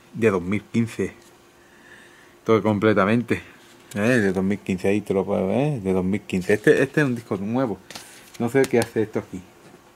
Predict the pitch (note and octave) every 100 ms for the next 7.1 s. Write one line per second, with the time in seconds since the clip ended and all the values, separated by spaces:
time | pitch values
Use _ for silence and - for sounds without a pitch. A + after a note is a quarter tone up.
0 | _ _ _ _ _ _ _ - _ -
1 | - - - - - - - - - -
2 | - - - - - G2 D3 D#3+ E3+ C3
3 | A#2 A#2 G2 G2 F#2+ A#2 A2 G#2+ A2 G#2
4 | F#2+ G2+ F2 F#2 F#2 F2+ - - - -
5 | - - - - - A#2 G#2+ - F#2+ A2+
6 | A2 G#2 G#2+ F#2+ B2+ A#2 A2+ G2+ G2+ F#2
7 | F#2